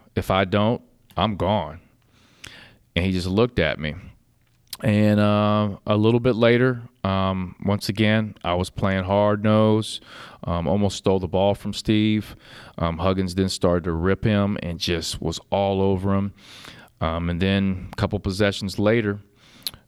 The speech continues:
I went to close out, and, uh, during a drill, I ran and closed out. Steve Logan had the ball,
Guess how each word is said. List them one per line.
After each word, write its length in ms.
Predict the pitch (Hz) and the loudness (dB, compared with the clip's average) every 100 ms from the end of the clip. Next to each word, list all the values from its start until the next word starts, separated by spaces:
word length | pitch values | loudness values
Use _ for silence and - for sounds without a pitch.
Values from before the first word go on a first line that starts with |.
| _ - | _ -4
I 80 | 82 | 0
went 240 | 87 92 | 0 0
to 60 | 95 | -2
close 380 | - 101 95 98 | 0 0 2 2
out, 320 | 98 101 - | 2 2 -2
and, 540 | 92 87 85 85 - - | -4 -2 -4 -6 -6 -2
uh, 160 | 85 80 | -2 2
during 200 | 95 90 | 2 2
a 40 | |
drill, 520 | 82 98 98 104 104 98 | 2 2 4 4 2 -2
I 80 | 87 | -4
ran 460 | 87 98 101 101 | 0 0 2 0
and 160 | 85 80 | -2 -2
closed 360 | - 98 95 | 2 2 2
out. 220 | 104 98 - | 2 2 -2
Steve 240 | 98 92 | -4 0
Logan 280 | 98 95 95 | 0 0 -2
had 180 | 98 90 | -4 -4
the 60 | |
ball, 540 | 87 101 104 107 110 | 0 2 4 2 -2